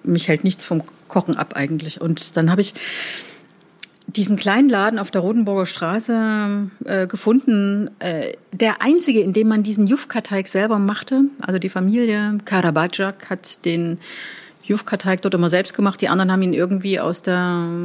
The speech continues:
Folie gezogen. Und ich hab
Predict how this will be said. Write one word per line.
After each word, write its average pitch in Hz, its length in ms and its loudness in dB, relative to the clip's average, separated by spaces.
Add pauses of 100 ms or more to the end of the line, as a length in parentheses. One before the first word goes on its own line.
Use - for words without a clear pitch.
(240)
Folie 240 360 2
gezogen. 226 500 2 (800)
Und 196 400 2
ich 208 260 -2
hab 226 120 -2